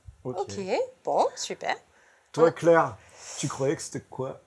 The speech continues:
Speaker 1: géomètre, topographe, quand on a abordé le sujet de se dire, « Bah tiens, on fera un épisode sur
Speaker 2: Bon,
Speaker 1: ça. »
Speaker 2: bah, géomètre, euh, j'imaginais bien que ça avait quelque chose à voir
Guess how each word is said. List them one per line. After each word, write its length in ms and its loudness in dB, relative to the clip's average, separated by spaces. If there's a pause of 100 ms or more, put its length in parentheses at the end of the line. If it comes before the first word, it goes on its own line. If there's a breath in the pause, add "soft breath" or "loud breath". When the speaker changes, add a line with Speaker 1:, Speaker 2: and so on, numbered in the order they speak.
(280)
Speaker 1:
géomètre, 560 4
topographe, 480 -4
quand 200 0
on 100 2
a 160 4 (120)
abordé 580 6
le 60 2
sujet 420 -2
de 80 -4
se 80 -6
dire, « 260 -2
Bah 120 -2
tiens, 140 -2
on 20 -4
fera 160 -8
un 100 -8
épisode 360 -12
sur 100 -6
Speaker 2:
Bon, 240 6
Speaker 1:
ça. » 80 -6
Speaker 2:
bah, 120 4
géomètre, 760 2
euh, 280 0
j'imaginais 500 -4
bien 180 2
que 60 -4
ça 80 0
avait 160 0
quelque 320 -4
chose 260 -4
à 100 6
voir 340 6